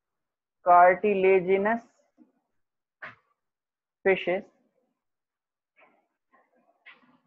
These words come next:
waste, waste is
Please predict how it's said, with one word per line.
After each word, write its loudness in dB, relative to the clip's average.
waste, -2
waste -4
is -2